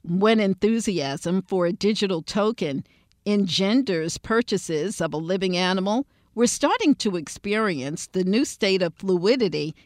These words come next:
in our digital and physical worlds. Tangible objects can never be part of the metaverse, but their virtual forms are, and that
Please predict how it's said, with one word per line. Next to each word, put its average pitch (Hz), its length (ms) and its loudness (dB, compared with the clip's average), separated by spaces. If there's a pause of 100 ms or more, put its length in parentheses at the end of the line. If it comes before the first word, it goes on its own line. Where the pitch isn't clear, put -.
(120)
in 190 160 -2
our 190 140 2
digital 185 580 -2
and 165 200 -2
physical 165 480 -6
worlds. 156 760 -6 (600)
Tangible 233 580 2
objects 151 500 -4
can 180 180 0
never 220 220 2
be 175 160 -4
part 180 420 0
of 185 160 -2
the 165 80 -2
metaverse, 180 760 0 (320)
but 196 160 0
their 196 160 2
virtual 202 640 0
forms 277 440 2
are, 160 380 -2 (320)
and 190 240 0
that 208 300 4